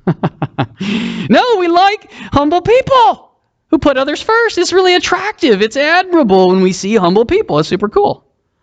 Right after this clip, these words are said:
I really like it when I see somebody who's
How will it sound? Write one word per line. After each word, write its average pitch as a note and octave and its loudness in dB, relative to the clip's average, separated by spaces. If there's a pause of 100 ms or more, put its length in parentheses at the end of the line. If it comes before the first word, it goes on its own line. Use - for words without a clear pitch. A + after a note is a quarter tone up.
(960)
I F3 -2
really A#3 2
like E3+ -2
it F#3 -4
when E3 0
I D#3 0
see F3+ -4
somebody E3 0
who's D3 0